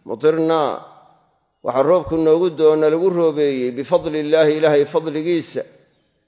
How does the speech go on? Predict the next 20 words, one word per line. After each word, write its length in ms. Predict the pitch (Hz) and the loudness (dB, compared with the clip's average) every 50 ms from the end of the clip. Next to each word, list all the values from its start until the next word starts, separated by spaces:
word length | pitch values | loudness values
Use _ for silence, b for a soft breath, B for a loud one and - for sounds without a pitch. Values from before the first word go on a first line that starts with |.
| _ _ - | _ _ -10
iyo 160 | - 131 135 | -4 -4 -4
galladdiisa 680 | 117 123 139 139 151 165 170 156 131 147 139 135 - - 143 | 0 0 0 2 4 2 2 0 -2 -8 -8 -8 -10 -8 -4
iyo 80 | 135 135 | -4 -2
nicmayntiisa, 840 | 135 127 117 120 135 151 160 175 165 - - 131 110 - - 80 67 - _ _ _ _ _ _ _ _ _ _ _ _ _ _ - | -2 -2 -4 -2 -2 0 0 -2 -4 -6 -10 -14 -14 -14 -14 -16 -16 -16 _ _ _ _ _ _ _ _ _ _ _ _ _ _ -2
"wa 120 | - 131 131 | 0 0 0
raxmatii", 500 | 135 - - 147 175 185 180 156 156 147 | 0 0 -2 -2 -2 -2 -2 -2 -2 0
iyo 80 | 139 131 | 0 0
naxariistiisa. 840 | 127 123 - 123 123 131 123 - - 107 104 - - - - - _ _ _ _ _ _ _ _ _ _ _ _ _ _ _ | 0 -4 -4 -4 -4 -4 -4 -8 -14 -16 -16 -16 -18 -20 -20 -20 _ _ _ _ _ _ _ _ _ _ _ _ _ _ _
"Fadaalika 560 | - 147 147 160 185 202 202 196 180 196 190 | -2 0 6 8 8 8 8 6 4 2 0
mu'minun 460 | 190 196 185 165 190 190 185 180 175 170 | 0 0 -2 0 0 0 0 0 -2 -2
bii", 220 | 165 185 185 180 175 | 0 2 2 2 0
kaasi 360 | 180 180 160 156 151 - 175 | 2 2 2 2 2 0 0
waa 140 | 170 165 165 | 2 2 2
mid 160 | 180 190 180 | 2 2 2
aniga 260 | 170 180 190 175 175 160 | 2 2 2 0 0 0
i 80 | 165 | -2
rumeeyey, 540 | 151 151 156 156 156 156 156 165 175 175 170 151 - - - | -2 -2 0 4 4 4 4 4 2 -2 -2 -4 -8 -10 -2
ayuu 240 | - 143 147 151 147 | 0 0 0 0 0
markaa, 480 | 151 156 151 156 - 143 135 131 123 113 - - - - - - _ _ _ _ _ _ _ _ - | -2 -4 -4 -2 0 2 2 2 2 0 -4 -8 -18 -20 -20 -20 _ _ _ _ _ _ _ _ -6
eh, 380 | - 131 135 135 135 135 127 | -2 2 2 4 4 4 4